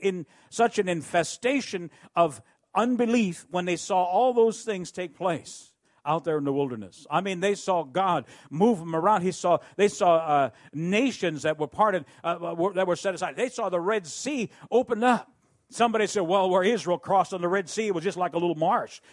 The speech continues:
It wasn't really all that deep." And I said, "Praise the Lord. That's a greater miracle than before, because, ha,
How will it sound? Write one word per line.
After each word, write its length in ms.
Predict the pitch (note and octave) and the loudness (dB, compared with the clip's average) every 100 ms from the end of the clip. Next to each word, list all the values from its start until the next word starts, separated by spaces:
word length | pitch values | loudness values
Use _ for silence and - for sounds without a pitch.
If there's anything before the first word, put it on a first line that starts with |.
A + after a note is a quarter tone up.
| - | -10
It 100 | F3 | -2
wasn't 280 | G3 D#3+ E3 | 0 0 0
really 160 | F3+ | 0
all 200 | E3 E3 | 2 2
that 200 | E3 D#3 | 2 0
deep." 180 | F3 C4 | -2 -6
And 80 | F#3 | -4
I 40 | |
said, 180 | C#3+ D3 | -4 -4
"Praise 300 | - A#3 G#3+ | 2 0 2
the 80 | E3 | 2
Lord. 260 | A3 A3 - - | 4 4 2 -2
That's 180 | D4+ G#3+ | -2 0
a 60 | |
greater 260 | E3+ A3 G#3+ | 2 4 4
miracle 320 | A3 A#3+ A#3 | 6 6 4
than 140 | A#3+ A#3+ | 2 2
before, 320 | G3+ C#4+ A#3+ | 2 4 4
because, 240 | G3+ G3+ | 4 4
ha, 180 | - A#3+ | 6 4